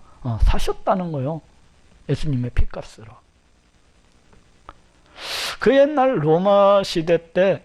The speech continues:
이 종들을 갖다가 생각을 해보면 이 말씀의 의미를 좀 더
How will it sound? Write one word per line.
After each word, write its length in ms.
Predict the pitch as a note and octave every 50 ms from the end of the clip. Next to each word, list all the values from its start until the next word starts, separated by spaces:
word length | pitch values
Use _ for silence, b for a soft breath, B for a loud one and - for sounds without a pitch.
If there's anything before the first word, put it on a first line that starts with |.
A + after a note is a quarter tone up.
| _
이 200 | - C#3+ D3 C#3+ C3
종들을 1500 | - - C3+ C3 C3+ C#3+ D3 D3 D3+ D3 D3 D3 D3 C#3+ D3 D3+ C#3+ C#3+ C#3+ C#3 C3+ C3+ C3+ C3+ C3 C3 B2+ B2 B2 A#2+
갖다가 520 | A#2+ A#2 A2 - _ - C#3+ A#2 A2+ A2 G#2+
생각을 580 | - - - D#3+ D#3+ D#3+ D#3+ C#3+ B2 B2+ G#2+
해보면 360 | G2+ A2+ - - A2+ A#2+ D#3+
이 180 | F3+ D#3+ E3 E3
말씀의 640 | C3+ C3 A#2+ C3 C3 - - - D#3 D3 D3+ C#3
의미를 360 | B2 A#2 A#2+ A#2+ A#2+ A#2+ B2 A#2
좀 420 | - - C4 G#3 G3+ G#3 G3 F#3+
더 260 | E3 E3 F3+ G3+ G#3